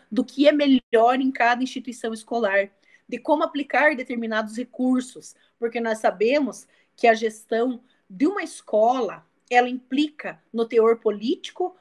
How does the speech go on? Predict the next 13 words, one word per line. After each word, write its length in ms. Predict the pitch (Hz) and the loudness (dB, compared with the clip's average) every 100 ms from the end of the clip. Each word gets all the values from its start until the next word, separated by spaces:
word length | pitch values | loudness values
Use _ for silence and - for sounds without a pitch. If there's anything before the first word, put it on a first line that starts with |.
| _ | _
quando 360 | - 269 262 262 | 0 2 4 2
ela 180 | 254 247 | 0 0
não 280 | 233 233 233 | 0 -2 -2
impõe, 640 | 262 294 - 202 185 180 180 _ _ - | 0 -2 -2 -4 -4 -8 -14 _ _ -2
quando 320 | 226 220 208 | 0 4 6
ela 320 | 208 240 233 _ _ | 6 4 -4 _ _
sistematiza, 1120 | - - 359 - 294 247 247 - 254 294 277 | -20 -6 -6 -4 -4 -4 -8 -6 -2 -2 -2
problematiza 1000 | 262 247 220 202 190 - - 254 320 - - | -4 -4 -4 -6 -8 -12 -6 -2 -2 -2 -2
e 80 | 240 | -4
decide 500 | 269 - - 233 226 | -6 -8 -6 -6 -6
de 100 | 240 | -4
forma 480 | - 202 214 214 - | 0 2 0 -2 0
colegiada. 720 | 226 214 247 196 147 - | 6 6 6 2 -4 -8